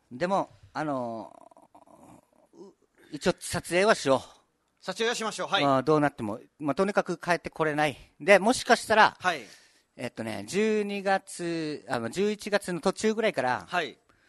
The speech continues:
Speaker 1: もしかしたらね、この十四日間隔離されるっていうことが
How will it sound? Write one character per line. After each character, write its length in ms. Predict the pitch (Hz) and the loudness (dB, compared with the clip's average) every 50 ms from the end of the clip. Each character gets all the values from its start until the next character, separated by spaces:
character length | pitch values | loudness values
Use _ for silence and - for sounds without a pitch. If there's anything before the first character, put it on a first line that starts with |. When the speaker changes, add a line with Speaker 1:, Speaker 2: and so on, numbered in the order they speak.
| _ _ _ _ _ - | _ _ _ _ _ -4
Speaker 1:
も 120 | 156 190 | -4 -2
し 80 | 208 - | 0 0
か 100 | 214 170 | 0 0
し 60 | - | 0
た 80 | 131 113 | 0 -2
ら 60 | 110 | 0
ね、 120 | 127 160 | -2 -2
こ 80 | - 147 | -2 2
の 400 | 135 120 113 113 107 101 95 - _ _ _ - _ _ _ - | 2 2 2 2 0 -2 -4 -8 _ _ _ -20 _ _ _ -14
十 340 | 123 110 139 156 165 165 165 | -10 -4 -2 0 2 2 2
四 140 | 175 175 175 | 2 2 0
日 160 | - - 202 | -2 -4 0
間 340 | - 180 139 107 90 85 - _ _ _ - | 2 4 2 2 2 -6 -16 _ _ _ -10
隔 260 | - 139 120 - 160 | -6 -6 -6 -4 -6
離 120 | 147 120 104 | -8 -8 -8
さ 160 | - - 131 | -4 -4 -2
れ 120 | 120 123 | -2 -2
る 100 | 123 143 | -2 -2
っ 20 | 151 | -4
て 160 | - - 107 | -6 -6 -8
い 160 | 104 104 139 156 | -6 -4 -4 -4
う 60 | 151 | -4
こ 120 | - 160 | -4 -6
と 120 | - 123 101 | -6 -6 0
が 240 | - 175 147 - | 4 4 4 2